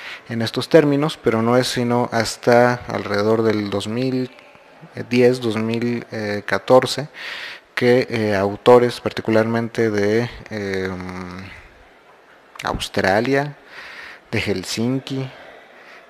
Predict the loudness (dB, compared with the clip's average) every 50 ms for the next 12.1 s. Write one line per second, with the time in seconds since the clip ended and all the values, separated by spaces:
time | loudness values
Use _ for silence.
0 | -20 -20 -20 -20 -16 -12 -8 -6 -4 -4 -4 -2 -2 -4 -4 -2 -2 0 0 2
1 | 2 2 0 0 0 0 0 -2 -4 -6 -10 -12 -8 -4 -4 -2 -2 -2 -2 -2
2 | -2 -2 0 0 0 0 -2 -4 -6 -6 -4 -4 -4 -2 -2 -2 -4 -4 -4 -6
3 | -4 -4 -2 -2 -2 -2 -4 -8 -18 -16 -16 -16 -18 -20 -20 -14 -8 -6 -4 -2
4 | -2 -4 -4 -6 -6 -6 -4 -4 -4 -4 -4 -4 -4 -4 -6 -6 -8 -10 -12 -14
5 | -16 -20 -20 -20 -20 _ -20 -20 -20 -20 -20 _ _ _ _ -20 -20 -20 -20 _
6 | _ _ _ -8 -6 -4 -2 -2 -2 0 0 0 0 2 0 0 0 0 0 2
7 | 2 0 0 0 2 2 4 4 4 2 4 4 4 4 4 2 -4 -6 -6 -6
8 | -10 -12 -12 -12 -10 -8 -8 -6 -6 -6 -8 -8 -12 -14 -16 -14 -12 -10 -8 -8
9 | -8 -10 -12 -14 -16 -16 -10 -6 -4 -4 -2 0 -2 -2 -2 -4 -4 -6 -6 -6
10 | -4 -2 0 0 2 2 0 -2 -4 -8 -14 -18 -16 -16 -16 -18 -18 -20 -20 -14
11 | -10 -8 -4 -2 -2 -2 0 2 2 2 2 2 0 0 2 0 0 0 0 -6
12 | -6 -10